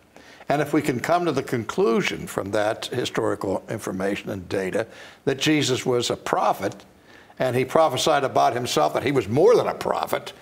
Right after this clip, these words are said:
then if we take this prophet's prophecy seriously, then we have to take the conclusion that he draws. But then we go to the next step, where we know, if we know anything about Jesus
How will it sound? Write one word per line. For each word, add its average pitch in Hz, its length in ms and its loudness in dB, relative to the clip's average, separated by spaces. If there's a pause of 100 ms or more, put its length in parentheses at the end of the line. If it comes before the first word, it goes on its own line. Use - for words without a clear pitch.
(320)
then 147 180 2
if 151 180 0
we 143 140 4
take 143 320 -2
this - 240 0
prophet's 151 540 -2
prophecy 139 640 0
seriously, 123 720 0
then 131 180 0
we 123 140 2
have 135 180 -2
to 147 80 -2
take 139 400 -4 (260)
the 143 80 -2
conclusion 151 600 0
that 117 160 -2
he 120 100 2
draws. 147 380 0
But - 160 -6
then 190 160 0
we 151 100 0
go 156 220 2
to 135 40 2
the 117 120 2
next 156 300 -2
step, - 420 -4 (380)
where 139 180 2
we 127 200 4
know, 127 720 0
if - 160 -4
we 135 80 4
know 127 160 0
anything 143 640 -2 (380)
about 139 400 2
Jesus 123 640 0